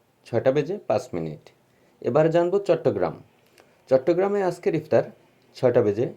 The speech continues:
ছয় মিনিট, বরিশাল ছটা বেজে বারো মিনিট এবং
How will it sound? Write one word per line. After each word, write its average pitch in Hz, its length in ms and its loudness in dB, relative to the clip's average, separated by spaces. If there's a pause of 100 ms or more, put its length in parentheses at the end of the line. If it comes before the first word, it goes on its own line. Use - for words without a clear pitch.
(220)
ছয় 104 260 -2
মিনিট, 82 260 -6 (800)
বরিশাল 131 500 2 (800)
ছটা 131 300 2
বেজে 127 220 2 (360)
বারো 113 260 4
মিনিট 80 280 -8 (720)
এবং 131 180 2